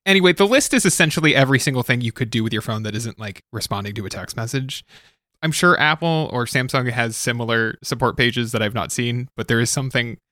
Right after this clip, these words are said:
very funny about you should try to keep your phone from getting too hot by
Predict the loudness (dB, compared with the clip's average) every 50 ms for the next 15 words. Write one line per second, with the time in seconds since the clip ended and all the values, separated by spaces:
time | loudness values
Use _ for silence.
0 | _ _ _ _ _ _ _ _ _ _ _ -4 2 4 6 6 4 4 2 -2
1 | -2 -2 -4 -4 -6 -6 -6 -6 -6 -4 -4 -6 -6 -8 -10 _ _ _ _ _
2 | _ -20 -20 -10 -4 -2 0 0 2 0 2 2 2 4 4 2 0 0 -2 0
3 | 2 0 0 2 0 -2 -2 -2 -4 -2 -2 -2 -2 -4 -6 -8 -8 -4 -2 -2
4 | -2 -2 -2 -4 -6 -8 _ -8 -8 -6 -6 -6 -8